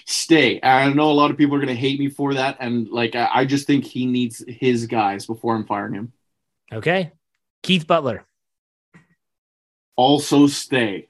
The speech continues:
Speaker 1: Uh, one more
Speaker 2: Whoa.
Speaker 1: year. Hopefully they get help. Yeah, I know. I know. I know. <laughs>
Speaker 2: Okay. All right. That's fine. That's fine. This is your opinion. Terrell Edmunds.
Speaker 1: Stay.
Speaker 2: Oh, you think they sign him?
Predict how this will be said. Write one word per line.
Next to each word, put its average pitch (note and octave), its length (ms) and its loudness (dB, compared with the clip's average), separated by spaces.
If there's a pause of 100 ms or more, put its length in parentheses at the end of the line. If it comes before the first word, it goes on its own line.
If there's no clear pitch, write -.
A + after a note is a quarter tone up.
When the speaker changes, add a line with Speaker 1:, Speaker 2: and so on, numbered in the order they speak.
(120)
Speaker 1:
Uh, A#2 200 2
one A#2+ 260 4
more D3 260 4
Speaker 2:
Whoa. C#3 60 2
Speaker 1:
year. C#3 540 2
Hopefully C#3+ 340 2
they C3+ 80 0
get B2+ 140 2
help. A2+ 160 -2
Yeah, A#2+ 260 4
I A2 160 0
know. A#2 140 -2
I A#2 140 -2
know. A2+ 300 -4 (500)
I C3 160 2
know. B2 280 0 (220)
<laughs> - 80 0 (400)
Speaker 2:
Okay. G3+ 480 0
All C#3 80 -2
right. E3+ 160 -2
That's F3 160 -4
fine. C3+ 320 -4
That's B2+ 160 -4
fine. E3 180 0
This A2+ 120 -2
is A#2 100 -6
your C3+ 100 2
opinion. C3 380 -4 (180)
Terrell E3 340 4
Edmunds. A#2 460 0 (800)
Speaker 1:
Stay. - 500 -6 (720)
Speaker 2:
Oh, C#3+ 200 -2
you G#3 100 -2
think D#3+ 180 0
they D#3+ 120 4
sign F3 260 0
him? B3+ 100 -10